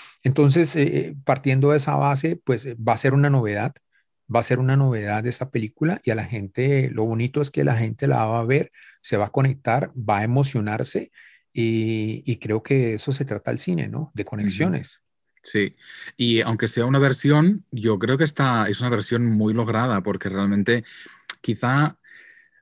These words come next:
Speaker 2: destaca más de Sundance y por eso ha ganado, porque reúne los requisitos de la fórmula de éxito de Sundance, ¿no? Esa película independiente, pero muy comercial,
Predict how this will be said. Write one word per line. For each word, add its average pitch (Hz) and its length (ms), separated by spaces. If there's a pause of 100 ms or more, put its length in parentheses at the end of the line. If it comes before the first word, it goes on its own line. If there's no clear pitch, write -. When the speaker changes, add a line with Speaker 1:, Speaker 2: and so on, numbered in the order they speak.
(120)
Speaker 2:
destaca 127 520
más 120 280
de 107 120
Sundance 107 520
y 92 140
por 95 160
eso 101 180
ha 113 60
ganado, 107 380
porque 98 760 (380)
reúne 110 480
los 120 160
requisitos 113 560
de 113 100
la 101 140
fórmula 110 360
de 110 120
éxito 101 320
de 90 80
Sundance, 90 500
¿no? 113 220
Esa 104 240
película 107 420
independiente, 110 680
pero 104 240
muy 110 200
comercial, 113 680